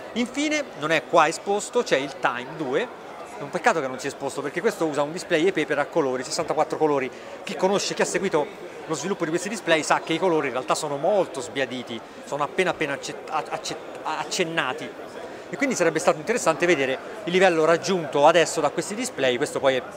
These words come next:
ha un cinturino più bello, ha una cassa più bella, centonovantanove euro,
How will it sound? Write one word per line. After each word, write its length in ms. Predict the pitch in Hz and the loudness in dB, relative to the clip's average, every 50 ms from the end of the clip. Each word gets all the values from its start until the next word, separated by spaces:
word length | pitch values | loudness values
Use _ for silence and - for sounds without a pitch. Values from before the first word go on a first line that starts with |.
| - 156 | -10 -8
ha 100 | 139 135 | -6 -6
un 220 | 131 131 127 120 - | -6 -8 -10 -10 -8
cinturino 400 | - - 143 - 143 131 131 131 | -8 -8 -8 -8 -8 -8 -8 -8
più 120 | 127 127 | -8 -4
bello, 360 | 120 135 135 127 127 127 127 - - - - - | 2 4 4 4 4 4 2 0 0 -8 -10 -6
ha 80 | - 139 | -2 0
una 140 | 139 139 - | 0 2 2
cassa 240 | 147 139 - 151 | 2 2 2 0
più 100 | 123 143 | -2 0
bella, 320 | 131 131 131 123 120 117 107 - - - - | 2 4 4 4 4 2 -2 -4 -8 -6 0
centonovantanove 800 | - 175 156 - 165 156 160 165 156 185 180 190 196 202 170 | 0 2 2 2 2 2 2 2 4 4 4 6 6 8 8
euro, 240 | 139 127 120 120 120 | 8 8 6 4 2